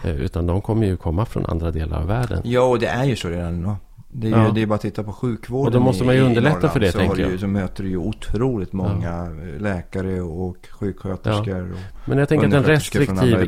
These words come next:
Speaker 2: delar.
Speaker 1: invandringspolitik gynnar ju inte Norrlands glesbygd, tänker jag. Men det är ju ändå det nu alla
Speaker 2: Nej,
Speaker 1: går
Speaker 2: fast
Speaker 1: till
Speaker 2: det,
Speaker 1: val
Speaker 2: menar,
Speaker 1: på.
Speaker 2: vi har ju många nyanlända som redan är här. Och nu gäller det att se till att de människorna kommer i,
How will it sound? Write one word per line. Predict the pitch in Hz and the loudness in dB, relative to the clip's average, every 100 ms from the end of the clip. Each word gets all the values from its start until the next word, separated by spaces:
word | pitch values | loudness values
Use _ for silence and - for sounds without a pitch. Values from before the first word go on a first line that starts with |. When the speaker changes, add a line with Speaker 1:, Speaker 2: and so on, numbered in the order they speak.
| 113 | 4
Speaker 2:
delar. | 107 | 4
Speaker 1:
invandringspolitik | 98 95 92 92 101 95 - 98 - - | 4 4 2 0 -2 -2 0 -2 -4 -12
gynnar | - 98 85 85 | -2 0 2 2
ju | 87 87 | 2 0
inte | 82 95 85 - | 0 0 0 0
Norrlands | 98 80 78 82 - - - | 0 0 -2 -4 -6 -10 -6
glesbygd, | 95 82 - - - - | -2 -2 -4 -8 -10 -8
tänker | - - | -8 -6
jag. | 95 - - - - - - - - | -8 -10 -18 -18 -16 -16 -18 -18 -10
Men | - 113 | -2 2
det | 113 | 4
är | |
ju | 110 | 4
ändå | 98 98 | 4 2
det | 95 92 | 2 2
nu | 92 90 | 2 2
alla | 87 85 | 2 0
Speaker 2:
Nej, | 151 170 | 2 2
Speaker 1:
går | |
Speaker 2:
fast | 90 - | 2 2
Speaker 1:
till | |
Speaker 2:
det, | 170 | 4
Speaker 1:
val | 247 233 | 4 4
Speaker 2:
menar, | 160 160 | 2 2
Speaker 1:
på. | 92 | 0
Speaker 2:
vi | 156 | 0
har | 160 170 | 2 4
ju | 170 | 4
många | 113 98 98 | 2 0 -2
nyanlända | 95 92 92 92 90 | -2 -2 -4 -4 -6
som | 95 | -6
redan | 90 92 | -6 -4
är | 131 120 | -2 -2
här. | 90 - 98 | -4 -8 -6
Och | |
nu | 107 113 | -2 0
gäller | 123 | 0
det | 117 | -2
att | 107 | -4
se | - | -6
till | 107 | -4
att | 98 | -2
de | 101 101 | 0 0
människorna | 95 90 95 87 | -2 -4 -6 -6
kommer | 98 92 90 | -6 -6 -6
i, | 92 87 | -6 -6